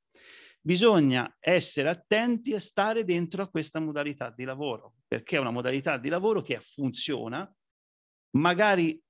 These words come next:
è un po', eh, diciamo, è un po' una modalità che co-, che procede a piccoli passi e non a grandi balzi,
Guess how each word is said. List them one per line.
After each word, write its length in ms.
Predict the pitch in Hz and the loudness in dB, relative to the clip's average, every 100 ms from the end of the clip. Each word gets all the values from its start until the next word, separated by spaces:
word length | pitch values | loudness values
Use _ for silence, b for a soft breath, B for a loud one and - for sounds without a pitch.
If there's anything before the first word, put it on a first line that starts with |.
| _ - | _ 0
è 100 | 160 | 2
un 260 | 170 143 | 2 0
po', 340 | 190 180 170 - | 2 4 4 0
eh, 120 | 147 | -2
diciamo, 600 | 143 170 156 151 147 - | 0 0 2 2 0 -2
è 80 | 143 | -2
un 160 | 151 143 | -2 -2
po' 100 | 175 | 0
una 140 | 165 | 2
modalità 500 | 156 151 147 139 139 | 2 2 2 0 -2
che 240 | - 143 - | -2 -6 -4
co-, 280 | 156 139 - | -4 -4 -4
che 320 | 139 135 - | -2 -2 -2
procede 480 | - 151 - 180 156 | 0 0 2 0 2
a 100 | 143 | -2
piccoli 460 | - 180 - 147 143 | -2 -4 -2 -2 0
passi 420 | 160 139 - 123 | 0 0 -4 -4
e 40 | |
non 200 | 131 139 | -2 -2
a 80 | 123 | -2
grandi 360 | 120 127 120 117 | -2 -4 -4 -4
balzi, 560 | 107 107 - - 160 | -6 -6 -12 -10 -10